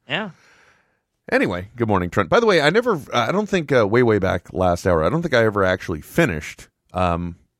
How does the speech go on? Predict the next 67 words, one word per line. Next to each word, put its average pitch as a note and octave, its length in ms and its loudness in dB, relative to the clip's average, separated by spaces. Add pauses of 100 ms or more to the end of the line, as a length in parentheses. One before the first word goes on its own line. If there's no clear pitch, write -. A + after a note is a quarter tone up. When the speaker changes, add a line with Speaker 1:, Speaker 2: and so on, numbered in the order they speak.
Speaker 2:
one C3 200 0
little B2 200 2
thought D#3 340 0
when G#2 140 -2
I G2+ 80 -2
said B2+ 180 2
I A2 100 4
created A2 680 2
the, F#2+ 280 4
the F#2 120 -4
Mobius G2+ 400 0
strip, - 320 -8
the E2 60 -10
sm-, G#2+ 300 -6
the F#2+ 220 -6
snake A2+ 500 0
consuming G#2 440 0
its E2+ 120 -6
own E2 200 2
tongue. A2+ 400 -4 (160)
Speaker 1:
Yeah, F3 400 2
yeah. E3+ 200 2
Speaker 2:
Or B2 80 4
its A2+ 200 0
own A2+ 160 0
tail. G#2+ 320 0 (480)
A-, G#2+ 60 -2
and A2+ 500 0
did A#2+ 160 2
I, A#2 80 4
did A#2 180 -2
I A#2+ 60 6
ever B2+ 160 2
explain C#3+ 380 0
that? A#3+ 280 0
I C#3+ 60 0
don't F#3 100 0
think G3+ 60 -2
Speaker 1:
I A3+ 60 2
Speaker 2:
I - 20 4
Speaker 1:
don't A#3 100 4
Speaker 2:
did. A#3+ 60 2
Speaker 1:
think B3 140 0
so. A#2+ 280 -4
Speaker 2:
Yeah, G2 360 -2
wow, A2+ 240 2
that B2+ 120 2
was, A2 240 -8
I, A2 160 0
seriously, B2+ 560 0
I, B2 340 2
I G2 60 -8
gotta A2 220 4
be G2 100 -2
honest F2+ 340 -4
with D2+ 120 -8
you D2+ 80 -12
folks. D2 400 -6
I G#2 220 4
was F2+ 280 -2
not F2+ 240 0
awake G2 340 2
when E2 120 -4
we D#2+ 100 -4
started E2+ 360 2
this E2 120 0
show. D2+ 360 -6